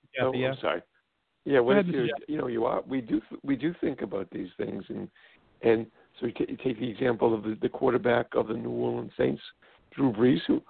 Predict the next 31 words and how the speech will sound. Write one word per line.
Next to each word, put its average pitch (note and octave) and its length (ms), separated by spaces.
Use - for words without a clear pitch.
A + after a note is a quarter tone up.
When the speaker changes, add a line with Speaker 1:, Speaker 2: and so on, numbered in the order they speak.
Speaker 1:
who - 80
probably C3+ 560
thought B2+ 200
Speaker 2:
Yeah. A3 80
Speaker 1:
about A#2+ 180
what A#2 100
he A#2 140
was D#4+ 220
going - 300
to A#2 140
say, A#2+ 320
and A#2+ 320
he - 140
seems C3+ 160
like A#2 160
a A2 60
very A#2 200
nice G#2+ 260
guy, A2+ 260
and, C3 280
um, A2 460
he D3+ 280
said D#3+ 240
something, C3 580
and C3+ 500
he D3+ 360
was C#3 400
pillaged, F3 380
pillaged, B3 320
bu-, B2 100
uh, - 60